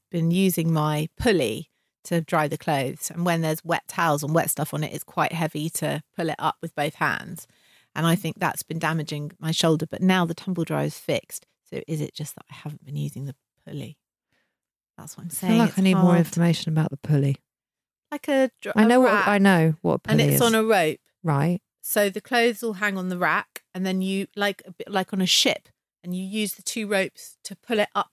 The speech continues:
Speaker 1: to the ceiling. So when there's wet clothes on it, it's heavy 'cause you're doing this action and it's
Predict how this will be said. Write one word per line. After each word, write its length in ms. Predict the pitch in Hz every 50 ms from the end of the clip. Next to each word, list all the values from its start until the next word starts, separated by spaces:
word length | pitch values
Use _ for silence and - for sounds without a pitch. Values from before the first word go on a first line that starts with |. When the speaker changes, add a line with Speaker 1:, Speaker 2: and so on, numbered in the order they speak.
| _
Speaker 1:
to 80 | - 196
the 100 | 175 180
ceiling. 420 | - - 208 185 170 160 151 151 156
So 160 | - - 196
when 140 | 202 208 196
there's 160 | 190 185 185
wet 220 | 190 214 196 - _
clothes 260 | - 208 196 180 -
on 120 | 160 156
it, 60 | -
it's 100 | - -
heavy 440 | - 220 214 180 151 131 - _ _ _ _ _
'cause 100 | - 165
you're 140 | 170 170 170 _ _
doing 240 | 202 190 180 170 175
this 220 | 190 185 - -
action 380 | - - - - - - 156 160
and 80 | 160
it's 100 | - _